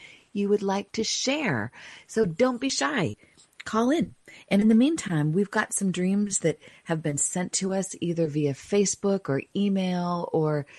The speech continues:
and by the way, if you wanna send me a dream via Facebook, you can send it to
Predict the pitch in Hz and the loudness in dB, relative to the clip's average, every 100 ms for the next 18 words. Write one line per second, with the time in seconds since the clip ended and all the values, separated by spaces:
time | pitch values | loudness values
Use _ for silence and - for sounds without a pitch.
0 | - - - 160 185 180 185 180 165 160 | -20 -14 -6 -2 0 2 2 2 0 -2
1 | 151 - 190 202 214 208 151 127 123 120 | -2 -2 -2 -2 -2 0 -2 0 -2 -2
2 | 117 110 110 113 - 156 139 131 - 127 | -2 -4 -4 -4 -2 -2 -2 -6 -4 -2
3 | 120 - 147 151 - - - 139 131 131 | -2 0 0 2 0 -2 0 2 2 0